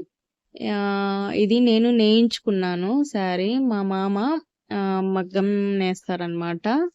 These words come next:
మేనమామ. మా మేనమామ దగ్గర, ఆ, ఆ, నేపించుకున్నాను ఈ శారీ.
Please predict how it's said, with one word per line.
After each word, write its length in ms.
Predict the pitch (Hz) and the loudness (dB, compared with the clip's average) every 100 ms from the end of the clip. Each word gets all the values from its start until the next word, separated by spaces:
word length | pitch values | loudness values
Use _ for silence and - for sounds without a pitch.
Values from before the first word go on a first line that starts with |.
| _ _ _ | _ _ _
మేనమామ. 720 | 196 190 190 190 175 180 294 381 _ _ _ _ _ _ _ _ _ 226 | -2 0 2 0 0 0 0 -2 _ _ _ _ _ _ _ _ _ -4
మా 180 | 202 196 | -2 0
మేనమామ 540 | 196 190 196 202 202 | 0 2 2 2 2
దగ్గర, 360 | 196 180 185 190 254 262 226 208 196 - | 0 0 0 0 2 2 0 -2 -4 -8
ఆ, 360 | 214 202 190 185 185 - | -6 -4 -2 -4 -6 -8
ఆ, 400 | 196 190 185 185 | -4 -2 -2 -2
నేపించుకున్నాను 880 | 185 196 196 214 190 - 190 180 175 | 0 2 2 2 -2 -2 -2 -2 -2
ఈ 100 | 175 | -4
శారీ. 580 | 180 180 175 175 233 370 | -4 -4 -4 0 2 2